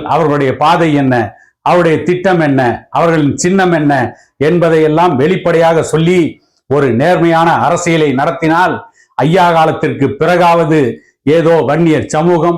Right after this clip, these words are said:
அவர்களை நம்புவதற்கு ஒரு சூழ்நிலை உருவாகலாம். ஆனால் தொடர்ந்து இப்படியே பொய்களையே கட்டவிழ்த்து விட்டு கொண்டு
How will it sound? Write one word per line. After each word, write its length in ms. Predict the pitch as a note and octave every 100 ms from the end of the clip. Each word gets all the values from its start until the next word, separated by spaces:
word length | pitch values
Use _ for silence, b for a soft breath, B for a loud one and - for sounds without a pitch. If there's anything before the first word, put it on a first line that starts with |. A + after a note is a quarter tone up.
| -
அவர்களை 360 | B2+ D3+ C#3+ C3+
நம்புவதற்கு 680 | A#2+ E3+ F3 E3 D3+ C3+ D3+ D3 B B _
ஒரு 220 | D3+ D3+ C#3
சூழ்நிலை 480 | - F#3 F#3 E3+ D#3+ C#3+
உருவாகலாம். 640 | D#3+ F3 D#3+ D3 C#3 A2+ E2+ b b b
ஆனால் 320 | C3 D#3 D3 B2
தொடர்ந்து 440 | D3+ E3+ F3+ F3+ F3
இப்படியே 500 | C#3 E3 F3+ D#3+ E3 C#3
பொய்களையே 600 | - E3+ F3 E3 D#3+ D#3 C#3+ - B _
கட்டவிழ்த்து 560 | E3 E3 G3 G3 D#3 E3
விட்டு 260 | E3 E3
கொண்டு 340 | C#3+ D3 C3+